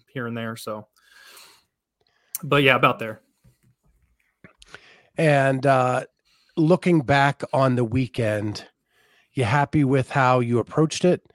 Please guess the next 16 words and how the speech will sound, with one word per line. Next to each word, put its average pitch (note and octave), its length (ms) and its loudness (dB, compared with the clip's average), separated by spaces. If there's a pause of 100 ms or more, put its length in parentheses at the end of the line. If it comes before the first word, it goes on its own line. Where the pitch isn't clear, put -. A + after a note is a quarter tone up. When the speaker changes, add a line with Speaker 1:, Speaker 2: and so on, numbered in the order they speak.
(460)
Speaker 2:
how C3 140 -2
you A#2+ 160 -2
attacked C3+ 440 -2
it, D3 240 -2 (140)
all A#2+ 160 2
of A2 80 -8
those B2 260 -2
things? C3 480 -4 (2500)
Speaker 1:
Um, D3+ 680 2
<clears throat> F3 680 -4 (2000)
like, F3 160 4
overall, F#3+ 400 8
yes, D3 400 0
happy D3+ 460 0 (120)
with E3+ 220 -2
it. G#3 180 0